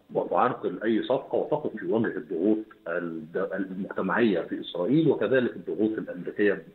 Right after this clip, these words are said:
من أجل عودة المختطفين وعرض صفقة لتبادل الأسرى وإطلاق آه، سراح الأسرى ووقف الحرب. لذلك أصبح المطلب في الشارع الرئيسي بجانب عودة المختطفين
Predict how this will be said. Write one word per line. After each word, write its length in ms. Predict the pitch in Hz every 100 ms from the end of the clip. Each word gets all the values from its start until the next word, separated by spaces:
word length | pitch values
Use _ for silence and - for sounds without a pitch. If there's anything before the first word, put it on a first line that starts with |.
| -
من 400 | 113 104 92 90
أجل 260 | 104 95 92
عودة 360 | 92 101 92 - - _ _ -
المختطفين 960 | 101 92 87 - 87 82 101 101 101 90
وعرض 500 | 95 85 98 90 -
صفقة 340 | 104 101 98
لتبادل 560 | 87 - 90 95 87 85
الأسرى 320 | - - 98 104
وإطلاق 800 | 98 101 98 - 92 104 98 - - _ _ -
آه، 220 | 92 85 -
سراح 220 | 101 -
الأسرى 340 | 92 104 101
ووقف 400 | 101 92 98 107 - - 104
الحرب. 340 | - 92 - - _
لذلك 540 | 90 90 117 170 190 - - -
أصبح 360 | 143 107 92 90
المطلب 460 | 87 107 - 87
في 180 | - 87 - - -
الشارع 400 | - 110 104 85
الرئيسي 400 | 82 82 98 85
بجانب 500 | 78 85 101 95 80
عودة 280 | 85 107 95 -
المختطفين 880 | - - - - - 123 175 190